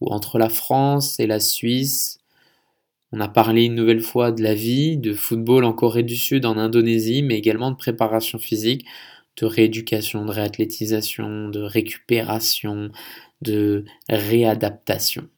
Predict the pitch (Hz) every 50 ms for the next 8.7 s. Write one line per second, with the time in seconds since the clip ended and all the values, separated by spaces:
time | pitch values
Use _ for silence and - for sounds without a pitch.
0 | _ _ _ _ _ _ _ _ _ _ _ _ _ _ _ _ _ _ _ _
1 | _ _ _ _ _ _ _ _ _ _ _ _ _ _ _ _ _ _ _ _
2 | _ _ _ _ _ _ _ _ _ _ _ _ _ _ _ _ _ _ _ -
3 | 131 - - 139 156 185 202 - - 147 135 - - 135 131 127 131 139 143 165
4 | 185 185 156 - - - - - - - - 123 117 113 117 131 156 175 170 165
5 | 151 139 - - 127 120 113 113 117 135 160 180 170 - - 113 113 - 117 107
6 | 104 104 - - - 139 147 147 - - 117 113 110 107 104 110 113 120 120 120
7 | 156 208 - - - 120 107 110 110 107 - - 147 143 - - 113 107 127 143
8 | - - 117 110 117 123 120 120 120 120 131 151 180 -